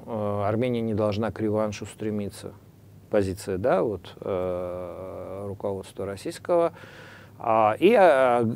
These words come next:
опираться исключительно на гарантии безопасности, э, которые Российская Федерация предоставляет. При этом она тогда должна следовать строго тому курсу политическому, который, э, Россия осуществляет.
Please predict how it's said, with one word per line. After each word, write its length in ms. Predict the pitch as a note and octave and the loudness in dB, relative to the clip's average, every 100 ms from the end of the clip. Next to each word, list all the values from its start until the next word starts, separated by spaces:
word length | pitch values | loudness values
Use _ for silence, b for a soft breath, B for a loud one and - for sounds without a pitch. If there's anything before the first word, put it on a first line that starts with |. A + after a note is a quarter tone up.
| - | -6
опираться 580 | - C3+ F3 A3 - G3 | -2 6 8 8 6 4
исключительно 600 | D#3+ E3+ D3 G3 F#3+ F3+ | 4 0 -2 -4 -2 0
на 140 | D3 | 2
гарантии 680 | C3 B2+ C#3 D3 C3 C3 B2+ A#2 - | 6 8 6 4 0 0 0 -4 -8
безопасности, 1000 | A2+ A#2 A#2 C#3+ C3+ C3+ G#2+ - A#2 G#2+ | 0 2 2 2 0 -4 -6 -2 0 0
э, 500 | - F#2 F#2 F2+ F2+ | -6 -8 -6 -6 -8
которые 480 | E2 G2 - A2+ A2 | -6 -6 0 2 2
Российская 460 | G#2 F#2 G#2 - G#2 | 0 -2 -8 -8 -8
Федерация 520 | - G#2 G#2 G2 A2 | -6 -4 -2 -4 -6
предоставляет. 840 | A2 A#2 B2 - E3 A#3 C4 B3 - B B B | -6 -4 -2 0 2 2 0 -2 -10 B B B
При 140 | F3+ C4 | 8 8
этом 240 | D#4 B3 | 8 4
она 180 | G#3 A3 | 4 4
тогда 320 | G3+ E3+ G3 | 4 6 6
должна 380 | F#3 D#3 C#3 F#3+ | 8 6 6 0
следовать 640 | - D3+ D3+ C#3 D#3 F#3 | 2 8 8 8 6 4
строго 480 | - - C3 B2 A#2+ | -2 4 6 8 6
тому 320 | A2+ A#2 A#2 | 6 4 4
курсу 400 | G2+ A#2 G#2 - | 0 -2 -2 -4
политическому, 800 | B2+ C#3 C3+ D3 - - - E3 | 0 2 0 -4 -8 -8 -6 -4
который, 580 | D#3+ C#3+ D#3 D3+ D3+ C3+ | -2 0 2 2 0 -4
э, 360 | - C3+ B2 A#2+ | -2 0 2 4
Россия 400 | B2 A#2 C3+ B2 | 2 0 -2 -2
осуществляет. 760 | A#2+ A#2 - - B2 B2 A#2 | -2 -10 -12 -8 0 2 2